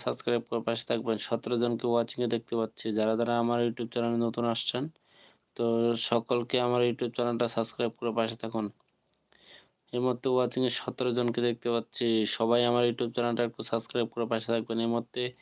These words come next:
আহ, ওয়াচিংয়ে পনেরো জনকে দেখতে পাচ্ছি। যারা যারা আমার YouTube চ্যানেলে নতুন আসছেন, সবাই আমার YouTube চ্যানেলটা একটু সাবস্ক্রাইব করে পাশে থাকবেন।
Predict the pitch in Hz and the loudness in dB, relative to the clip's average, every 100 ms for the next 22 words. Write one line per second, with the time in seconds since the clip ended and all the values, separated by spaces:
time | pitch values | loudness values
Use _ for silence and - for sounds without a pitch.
0 | - - - - 117 117 117 127 123 117 | -20 -20 -16 -4 2 4 4 2 0 2
1 | 120 120 120 120 117 120 - 120 113 - | 2 2 2 2 2 0 0 0 0 -2
2 | 127 120 117 117 120 117 123 123 120 120 | 2 4 4 4 4 4 4 2 0 0
3 | 123 123 123 123 123 123 120 - 127 127 | 2 2 2 2 2 2 2 0 0 0
4 | 120 123 123 123 123 120 120 123 123 120 | 2 2 2 2 2 0 -2 0 0 0
5 | 123 123 120 - 110 123 117 - 123 117 | -2 -4 -6 -4 -2 -2 -2 -2 -2 0
6 | 110 117 117 | -2 -2 -2